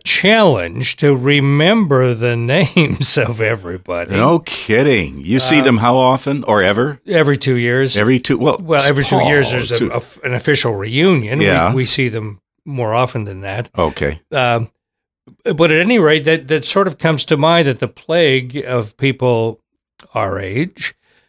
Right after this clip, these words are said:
Speaker 1: is your memory is just not as sharp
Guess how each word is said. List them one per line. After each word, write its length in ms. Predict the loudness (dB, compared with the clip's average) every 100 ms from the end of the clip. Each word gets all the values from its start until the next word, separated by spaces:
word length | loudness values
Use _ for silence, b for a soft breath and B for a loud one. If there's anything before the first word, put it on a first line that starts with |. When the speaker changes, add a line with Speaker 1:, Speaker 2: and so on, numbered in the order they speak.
| _ _ _ _ _
Speaker 1:
is 380 | 2 2 2 2
your 140 | 2
memory 560 | 4 2 2 2 2 2
is 100 | 2
just 260 | 2 2
not 360 | 2 2 2 0
as 220 | -2 -4
sharp 680 | -6 -6 -2 0 0 -2 -6